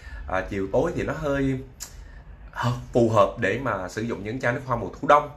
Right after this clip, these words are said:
Như vậy thì anh Tony có một cái, ờ, đề xuất hay là gợi ý nào cho những cái chai nước hoa thu đông có thể sử dụng ở Sài Gòn hay không? Thì vô tình Tuấn nghĩ ngay đến một cái chai nước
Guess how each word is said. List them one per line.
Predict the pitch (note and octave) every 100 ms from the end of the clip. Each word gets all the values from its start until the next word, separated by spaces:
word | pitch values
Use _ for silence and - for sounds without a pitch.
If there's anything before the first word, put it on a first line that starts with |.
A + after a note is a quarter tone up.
| - - - -
Như | C#3+ C3
vậy | F#2+
thì | A2+
anh | G#2+ B2+ C3+
Tony | C3 C3+ C#3
có | C#3 C#3 F3+ G3
một | E3 G2+ -
cái, | C3 C#3+
ờ, | D3+ B2+ B2 A#2+
đề | B2 G2
xuất | - - -
hay | C3
là | G#2
gợi | F#2+
ý | G2+ D3
nào | D#3 G#2 F2+ - - -
cho | A#2
những | B2 A2
cái | -
chai | C3
nước | B2+
hoa | B2 A#2+
thu | B2
đông | A#2
có | -
thể | G#2
sử | F#2 C3
dụng | -
ở | G#2
Sài | F#2
Gòn | F#2 G2
hay | A2+
không? | C3+ A#2+
Thì | G2+ F2+
vô | G2+ A2
tình | G2 F2+
Tuấn | G#2+ C3+ - - - -
nghĩ | - G2
ngay | B2+ B2
đến | A#2+ A#2+ C#3+ -
một | G#2 F#2+
cái | - B2+
chai |
nước | A#2